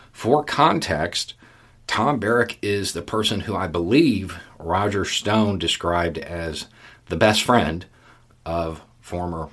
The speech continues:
President Donald Trump, and, uh, I think he said he was the only person Trump viewed as a peer. Somebody who had a lot of access to the former president.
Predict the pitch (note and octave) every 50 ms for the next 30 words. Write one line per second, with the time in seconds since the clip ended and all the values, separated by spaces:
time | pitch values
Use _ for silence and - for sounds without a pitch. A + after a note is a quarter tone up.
0 | - _ - - E2+ E2 D#2+ - E2 D2+ D2+ D2 C#2+ E2+ D#2+ D#2+ D#2+ D2 - -
1 | - A#2+ A#2+ A2+ A#2 A2 A2 - - _ _ - _ _ _ _ _ _ _ _
2 | _ _ - F#2+ F#2+ F#2 F#2 F#2 F#2 F2+ E2+ E2 F2+ - - G#2+ G#2 G2 F2+ -
3 | A2 G2+ G2 G2 G2 G2+ G2+ F#2+ F2 F#2+ F#2 - - G#2 G#2+ A2 A2 G#2+ G#2+ -
4 | A2+ G#2+ G#2+ - G#2+ G#2 - A#2+ A#2 - - G2 G2+ A2 A#2 A2+ A2 G#2 G#2+ G#2
5 | - - - C3+ C#3 - - - - - _ _ _ _ _ _ _ _ _ _
6 | _ _ _ _ _ _ _ _ _ _ _ _ - - - _ _ _ _ _
7 | _ _ _ _ _ _ - - - - - _ _ _ _ _ _ _ _ _
8 | _ _ - - C#3 B2 A#2+ A#2 A2+ G#2+ A2+ G#2+ G#2 G#2 G2 F#2 F#2+ F#2+ G2 F#2+
9 | F2 - F#2+ F#2 F2+ E2+ - - - - - - - - - - _ _ _ _
10 | _ - - - D#2 D#2+ - - D#2+ D2+ D2 D2 - - D#2 - - - - -
11 | - - -